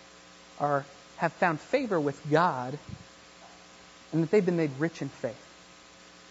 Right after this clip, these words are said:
In the economy of Jesus, that's here. In the economy of Jesus, it's difficult as a rich man to enter the kingdom of God. That's not a joke.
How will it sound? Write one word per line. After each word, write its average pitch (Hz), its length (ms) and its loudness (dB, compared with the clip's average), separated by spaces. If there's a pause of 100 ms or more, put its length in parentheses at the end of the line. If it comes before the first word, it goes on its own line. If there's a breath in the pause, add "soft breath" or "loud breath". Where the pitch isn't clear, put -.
(1300)
In 175 120 2
the 165 80 8
economy 247 460 6
of 151 120 0
Jesus, 175 640 0 (600)
that's 175 300 12
here. 147 340 8 (1700)
In 190 60 4
the 220 60 8
economy 302 380 4
of 190 100 2
Jesus, 254 320 2 (240)
it's 311 180 0 (300)
difficult 320 580 4
as 233 180 4
a 240 60 0
rich 247 300 0
man 175 280 0 (1080)
to - 140 -2
enter 220 200 6
the 214 100 4
kingdom 214 300 0
of 196 100 0
God. 247 320 2 (640)
That's - 220 6
not 359 100 10
a 302 60 10
joke. 269 360 8